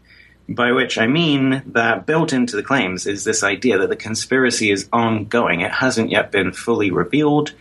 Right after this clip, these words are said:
Most people don't know that this is the truth. When I say unproven, I don't mean that just, you know, science or mainstream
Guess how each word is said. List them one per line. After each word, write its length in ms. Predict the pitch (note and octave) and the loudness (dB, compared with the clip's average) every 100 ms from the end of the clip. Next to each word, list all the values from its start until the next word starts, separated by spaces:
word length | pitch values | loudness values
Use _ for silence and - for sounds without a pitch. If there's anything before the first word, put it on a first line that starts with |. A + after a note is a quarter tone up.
| - - - | -18 -18 -8
Most 380 | - B2 C3 - | 0 2 2 0
people 280 | A#2 F#2+ F#2+ | 0 0 2
don't 280 | G#2+ F#2+ A2 | 0 0 0
know 500 | A#2 D#2+ F2 - - _ _ - | 0 2 0 -2 -10 _ _ -4
that 240 | G#2 G2 | 0 2
this 220 | A2 - | 0 2
is 160 | G2+ F2+ | 0 0
the 100 | - | -4
truth. 540 | - D#3 D3+ - - _ _ - | -2 0 -2 -6 -20 _ _ -12
When 120 | - B2+ | -4 -2
I 60 | |
say 180 | C#3+ D3 | 0 0
unproven, 560 | B2 B2 G#3 F#3+ A#2 A2 | 0 0 -2 -2 0 0
I 80 | |
don't 220 | C#3+ D3+ A#2 | 0 0 -2
mean 160 | A#2 | -2
that 180 | G#2 F#2 | -2 -4
just, 340 | F#2+ F#2 - - - | -4 -6 -8 -18 -12
you 80 | F2 | -8
know, 220 | D#2+ - - | -8 -10 -14
science 640 | - F#2 F#2+ F#2+ - - | -2 0 0 -2 -8 -6
or 320 | F2+ F2+ F2+ - G#2+ - | 0 2 2 -2 -10 -4
mainstream 840 | G2+ G#2+ G#2 - B2 A#2+ A2 | -2 -2 -4 -2 -2 0 -2